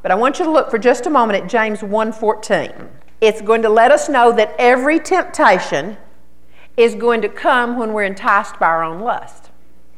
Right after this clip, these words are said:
And so in James one fourteen it says, "But each one is tempted when he is carried away and enticed by his own lust." Now I'm gonna give you the definition of the word lust.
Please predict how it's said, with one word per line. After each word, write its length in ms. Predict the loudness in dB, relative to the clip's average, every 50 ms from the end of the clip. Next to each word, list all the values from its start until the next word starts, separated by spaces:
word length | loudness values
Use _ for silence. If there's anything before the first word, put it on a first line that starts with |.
| -16 -16 -10
And 160 | -8 -6 -4 0
so 140 | 2 2
in 120 | 2 2 4
James 440 | 4 4 4 4 2 0 -2 -6 -10 -14 -16 -14 -10
one 300 | 0 2 2 2 2 2
fourteen 480 | 2 2 2 2 2 2 0 0 0 0
it 120 | -2 0
says, 320 | 2 4 6 6 4 4
"But 300 | 2 2 2 2 2 -2 -4
each 340 | 0 0 0 0 0 -4 -2
one 340 | 0 2 2 2 2 0 -2 -2
is 220 | -2 -2 -2 -6 -14 -12
tempted 720 | -10 -8 -6 -6 -6 -8 -6 -6 -6 -6 -4 -6 -8 -12 -12 -16 -18 -18 -18 -18 -18 -16 -16 -16 -16 -16 -16 -16 -16 -16 -18 -18 -18 -20 -20 -20 -20 -6
when 180 | 0 0 2 2
he 140 | 2 2 2
is 160 | 0 0 -2 -2
carried 280 | 0 2 2 4 4
away 340 | 2 2 4 4 4 4 4 2
and 140 | 2 0 0
enticed 800 | 0 -2 -4 -6 -8 -8 -4 0 2 4 4 2 0 -2 -4 0
by 160 | 0 2 2
his 240 | 2 0 -4 -4 -4 -4
own 260 | -4 -4 -4 -4 -4
lust." 340 | 0 2 2 2 2 -2 -6 -14 -16 -16 -10 -4
Now 80 | -4
I'm 60 | -2 -2
gonna 140 | -2 -4
give 220 | -2 -2 -4 -2 -2
you 80 | -2
the 100 | -2 -2
definition 680 | -4 2 4 4 4 4 2 -2 -2 0 0 -2 -2 -4
of 80 | -8 -6
the 80 | -6 -2
word 240 | 2 2 2 2 2
lust. 520 | 2 4 4 4 2 -2 -8 -12 -16 -16